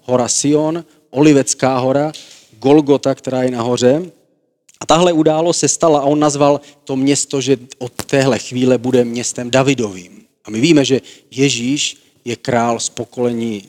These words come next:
Davidova, takže to je jeho město, město Davidovo. A apoštol Pavel citoval jeden, jeden, jedno předpověď proroka Izajáše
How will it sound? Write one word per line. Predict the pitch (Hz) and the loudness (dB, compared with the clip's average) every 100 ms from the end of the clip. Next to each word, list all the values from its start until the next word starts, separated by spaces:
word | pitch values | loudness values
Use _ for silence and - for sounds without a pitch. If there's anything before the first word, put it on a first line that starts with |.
| _ - | _ -6
Davidova, | 110 110 107 101 104 120 175 - _ _ _ _ _ | -2 0 -2 -2 -2 -4 -6 -14 _ _ _ _ _
takže | 98 107 | -14 -14
to | 110 117 | -8 -2
je | 117 107 _ _ _ | -2 -2 _ _ _
jeho | 104 120 151 165 | -4 0 0 -2
město, | 127 98 90 - 98 107 143 _ _ 104 | -4 -6 -8 -10 -12 -18 -20 _ _ -16
město | 104 - 107 | -12 -8 -6
Davidovo. | 101 98 98 101 98 113 170 _ _ _ _ _ - | -6 -6 -6 -6 -6 -8 -10 _ _ _ _ _ -2
A | 117 117 - _ _ - | 0 0 -4 _ _ -14
apoštol | 113 - 135 147 123 | -8 0 0 2 2
Pavel | 147 151 131 147 165 | 4 4 4 2 -2
citoval | - 156 - 139 135 131 123 _ _ - | -4 -2 0 2 2 2 0 _ _ -2
jeden, | 127 123 117 110 107 | 2 2 0 -4 -8
jeden, | 110 117 110 110 95 | -4 -4 -4 -8 -8
jedno | 113 117 110 110 101 90 _ | -4 -4 -6 -8 -10 -12 _
předpověď | - 147 - 135 147 - | 0 0 0 2 2 0
proroka | 127 127 127 131 | 0 0 0 -4
Izajáše | 127 127 123 113 110 - 127 | -2 2 4 2 0 -2 -2